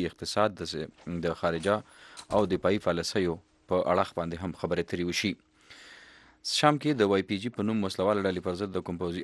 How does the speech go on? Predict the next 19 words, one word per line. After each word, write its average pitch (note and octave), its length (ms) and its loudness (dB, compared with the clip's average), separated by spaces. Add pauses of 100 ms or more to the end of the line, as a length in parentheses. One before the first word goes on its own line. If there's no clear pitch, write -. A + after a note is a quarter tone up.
عملیاتو F2+ 500 -4
کولو G#2+ 260 -2
پر G#2+ 140 -6
سر G#2+ 180 -10
د G2 140 -16
ترکي F#2 260 -6
قومي F#2+ 240 0
سلامتیا F2 480 -4
کونسل F2+ 320 -4
غونډه F#2+ 320 -4
تیره F#2 220 -2
ورځ E2+ 200 -6
شوې. E2+ 200 0 (520)
واشنګټن F2 440 -4
کې F2+ 480 -2
د F2 180 4
وای E2+ 240 -2
پی E2 100 -6 (120)
جی، F#2+ 100 0